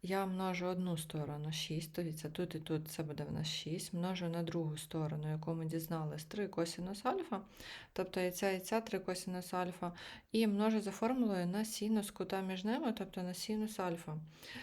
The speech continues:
Що це в мене виходить? Е, додам тут одинички, щоб помножити. Виходить, зверху я множу шість на три на синус альфа поділити на косінус альфа. І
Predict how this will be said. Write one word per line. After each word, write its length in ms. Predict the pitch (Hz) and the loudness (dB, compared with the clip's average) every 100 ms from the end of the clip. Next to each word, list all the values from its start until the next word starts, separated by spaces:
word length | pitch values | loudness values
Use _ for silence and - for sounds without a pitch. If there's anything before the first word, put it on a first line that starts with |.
| - | -8
Що 140 | - 233 | -2 2
це 140 | 240 | 4
в 40 | |
мене 240 | 202 202 208 | 4 2 0
виходить? 560 | 202 - 170 147 147 - | -2 0 0 0 -4 -4
Е, 180 | 175 165 | -2 -2
додам 400 | 170 226 330 320 | -2 -2 -2 0
тут 280 | 226 220 | 0 2
одинички, 640 | 196 202 220 381 - 185 - - - | -2 0 0 0 -2 -4 -6 -10 -14
щоб 280 | - 175 170 | -6 -6 -4
помножити. 720 | 180 180 175 160 160 156 151 - - - - | -4 -2 0 0 0 -4 -6 -8 -14 -14 -8
Виходить, 420 | 185 208 196 180 | -2 2 2 2
зверху 440 | 180 190 180 - | 0 0 2 0
я 120 | 165 170 | 0 0
множу 420 | 170 165 165 160 | 0 -2 -2 -2
шість 460 | - 175 165 - | -2 -2 -2 -4
на 140 | 165 165 | -4 -4
три 340 | - 160 151 | -4 -2 0
на 160 | 151 165 | 0 -2
синус 540 | - 165 156 160 - - | -2 -2 -2 -2 -6 -4
альфа 360 | 170 160 156 160 | 0 0 -2 -6
поділити 580 | - 165 165 170 165 | -4 -2 0 0 0
на 100 | 160 | -2
косінус 600 | 165 277 339 262 190 - | 0 0 0 -2 -2 -2
альфа. 380 | - 170 175 156 156 - - - - - | -2 -2 -2 -4 -4 -10 -12 -12 -12 -2
І 280 | 220 233 | 2 4